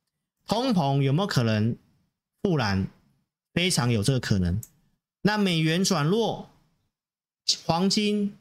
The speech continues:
对不对？金属类这些报价就有机会往上，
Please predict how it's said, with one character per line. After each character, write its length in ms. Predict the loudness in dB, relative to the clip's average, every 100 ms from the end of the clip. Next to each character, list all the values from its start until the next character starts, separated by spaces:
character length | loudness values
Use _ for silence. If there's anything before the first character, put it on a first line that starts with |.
| _
对 100 | 0
不 60 | 0
对？ 180 | 0
金 240 | 0 0 0
属 220 | 0 0
类 320 | 0 -2 -4 -12 _ _
这 120 | -2
些 100 | 0
报 240 | 0 0 0
价 240 | 0 2
就 180 | 2 2
有 160 | 0
机 160 | 2 2
会 120 | 2
往 180 | 0 0
上， 300 | 0 -2 -4